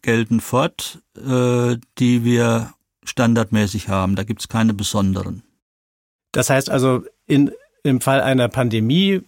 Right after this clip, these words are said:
Speaker 2: wo man damit rechnen muss, dass also auch, äh, Infizierte oder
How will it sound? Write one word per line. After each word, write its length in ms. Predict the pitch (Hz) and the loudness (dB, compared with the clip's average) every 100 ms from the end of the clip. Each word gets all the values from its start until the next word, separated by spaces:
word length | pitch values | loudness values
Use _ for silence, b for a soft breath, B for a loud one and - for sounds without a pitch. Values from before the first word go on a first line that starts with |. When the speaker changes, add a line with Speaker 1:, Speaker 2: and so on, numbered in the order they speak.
| - | -12
Speaker 2:
wo 360 | - 117 117 113 | -10 -4 -2 -2
man 260 | 117 117 | -2 0
damit 240 | 120 117 120 | 0 0 -2
rechnen 260 | 131 139 | 0 0
muss, 160 | 127 127 | 0 -2
dass 140 | 127 | -4
also 260 | 120 117 117 | -2 -2 0
auch, 320 | 117 117 - b _ _ 427 | 0 0 -2 b _ _ -8
äh, 80 | 339 | -2
Infizierte 1080 | - - 135 - - - 175 170 151 151 139 | 0 0 0 -2 -2 2 2 2 2 2 2
oder 460 | 131 117 117 117 | 0 0 2 0